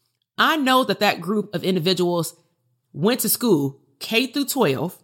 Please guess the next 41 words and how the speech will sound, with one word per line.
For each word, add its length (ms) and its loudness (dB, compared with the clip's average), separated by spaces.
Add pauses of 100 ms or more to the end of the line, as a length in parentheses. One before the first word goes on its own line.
(720)
Then 220 2
they 140 0
got 160 2
a 40 0
master's 520 0
or 160 0
a 100 -2
doctorate, 500 0
which 140 -4
means 240 -2
that 120 -2
they 120 4
have 220 0
done 440 0
no 260 0
less 340 2
than 420 -2 (500)
about, 440 2 (260)
what, 220 -10
twelve, 280 -8
fourteen 480 0
years 220 -2
of 80 -6
school, 400 -10 (140)
no 220 2
less 280 0
than 160 -2
fourteen 480 -2
years, 320 -8 (300)
up 240 2
to, 100 -2
like, 480 -4
twenty-five. 640 -6 (680)
I 80 6
also 380 4
know 180 2
that 120 -2
they 200 0
all 220 6
have 180 -2
accumulated 800 -2